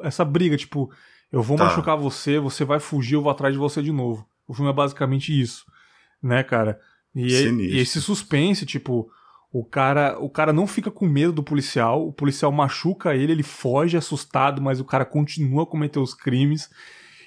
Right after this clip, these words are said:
Speaker 1: E uma das cenas mais incríveis, assim, de carnificina que eu já vi é desse filme também, que é uma cena que ele aparece do nada dentro de um táxi e começa a esfaquear todo mundo no táxi, cara.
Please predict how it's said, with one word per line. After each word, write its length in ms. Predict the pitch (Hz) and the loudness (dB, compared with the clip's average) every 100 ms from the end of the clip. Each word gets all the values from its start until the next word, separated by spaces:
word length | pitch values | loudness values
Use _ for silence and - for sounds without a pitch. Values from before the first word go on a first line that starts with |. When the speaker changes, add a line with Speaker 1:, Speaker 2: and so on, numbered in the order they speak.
| - | -6
Speaker 1:
E 120 | 135 | 0
uma 200 | 139 156 | 2 2
das 180 | 156 143 | 0 -2
cenas 320 | 160 160 143 | -2 0 2
mais 300 | 139 165 170 | 2 2 0
incríveis, 500 | 196 202 143 160 143 | -2 0 0 2 0
assim, 140 | - 143 | -2 -4
de 100 | 131 | -2
carnificina 840 | 147 143 139 - 147 - - 147 | -2 0 -2 -4 -8 -8 -4 -4
que 120 | 151 143 | -2 -2
eu 80 | |
já 160 | 135 131 | 2 0
vi 280 | 113 139 156 | 0 -2 -2
é 160 | 135 156 | -2 0
desse 320 | 165 170 160 | 0 0 -2
filme 240 | - 151 | -2 -2
também, 680 | 147 160 196 160 131 143 180 _ _ _ _ _ | -2 0 2 2 2 0 -2 _ _ _ _ _
que 80 | 131 | -4
é 20 | |
uma 140 | 139 | -2
cena 260 | 143 - 151 | -2 0 -2
que 140 | 151 | 0
ele 60 | 151 | 0
aparece 640 | 147 - 147 127 139 143 139 | 0 -2 0 2 0 0 -2
do 220 | 143 185 | 0 2
nada 340 | 147 143 160 | 2 2 0
dentro 220 | 143 147 | 0 -2
de 100 | 139 | -2
um 80 | 147 | -2
táxi 400 | 143 - 151 - | -2 -2 -4 -4
e 20 | |
começa 360 | - 143 151 175 | -2 0 0 -4
a 20 | |
esfaquear 500 | - - 160 - 170 | -8 -4 -4 0 -2
todo 240 | - 175 190 | 0 0 2
mundo 220 | 180 180 | 2 0
no 80 | 160 | -2
táxi, 480 | - 131 - - | 0 0 -2 -12
cara. 260 | - - | -8 -4